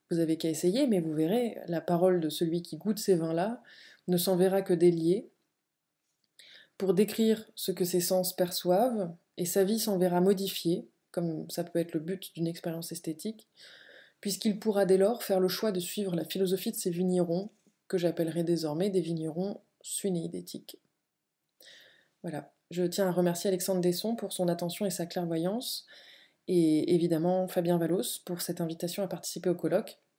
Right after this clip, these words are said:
pour la seconde fois pour ma part, et pour nous faire découvrir très régulièrement ces merveilles culinaires. Merci beaucoup pour votre attention.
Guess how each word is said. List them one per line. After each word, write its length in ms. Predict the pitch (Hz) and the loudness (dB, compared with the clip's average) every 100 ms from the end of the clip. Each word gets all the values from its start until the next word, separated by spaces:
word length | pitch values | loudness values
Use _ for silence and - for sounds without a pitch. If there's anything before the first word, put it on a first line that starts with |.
| _ | _
pour 120 | - 160 | -6 -4
la 100 | 143 | -2
seconde 340 | 202 165 147 | -4 -4 -4
fois 160 | - - | -6 -6
pour 140 | 175 | -6
ma 100 | 151 | -6
part, 320 | 175 196 226 - - - - _ | -4 -4 -6 -12 -20 -20 -20 _
et 100 | 190 | -4
pour 120 | 185 | 0
nous 100 | 196 | 0
faire 200 | 190 202 | 2 2
découvrir 640 | 185 185 170 165 208 226 226 _ - _ - | 0 0 -2 2 2 2 -4 _ -20 _ -4
très 160 | 202 | 0
régulièrement 840 | 180 165 170 165 165 175 190 - _ _ | 2 2 0 -2 0 0 0 -6 _ _
ces 220 | - - | -8 -2
merveilles 360 | 180 170 175 196 | 0 0 0 0
culinaires. 540 | - 175 160 151 151 _ _ | -2 -6 -4 -6 -12 _ _
Merci 320 | 180 180 175 | -6 -6 -6
beaucoup 320 | 190 185 - 196 | -8 -8 -8 -6
pour 140 | 180 | -2
votre 180 | 180 175 | -2 -4
attention. 420 | 170 160 - | -12 -12 -14